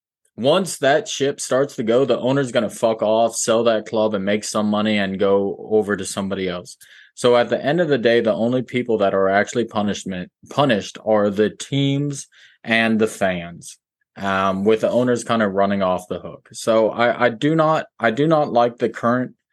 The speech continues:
punishment system that we do have, while, while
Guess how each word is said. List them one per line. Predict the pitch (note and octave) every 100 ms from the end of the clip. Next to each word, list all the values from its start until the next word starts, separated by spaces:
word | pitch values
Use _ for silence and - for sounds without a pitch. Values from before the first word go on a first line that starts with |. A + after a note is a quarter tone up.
| _ _ _ -
punishment | C#3+ D3 D3 D#3+ D#3+
system | - D3 D3 E3
that | D3+ G2
we | G#2+
do | F#2+ G#2+
have, | G#2 G2+ G2 C3 -
while, | - G2 G2+ A2 A#2+ B2 C#3 C3+ _ _ _ _ _
while | G#2+ A2+ A2+ A2